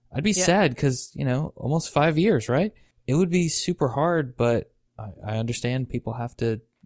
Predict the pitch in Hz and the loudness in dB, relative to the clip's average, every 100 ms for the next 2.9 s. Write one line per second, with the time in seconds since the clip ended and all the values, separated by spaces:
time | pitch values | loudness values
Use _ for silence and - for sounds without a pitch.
0 | - 110 120 127 123 123 127 - 110 127 | -12 -4 -2 0 -2 -2 -4 -8 -4 -2
1 | 175 117 107 120 113 113 123 120 117 113 | -2 -2 -2 -2 -2 -4 -2 0 -2 -4
2 | - _ _ _ - - 143 - - | -12 _ _ _ -8 -2 -2 -4 -12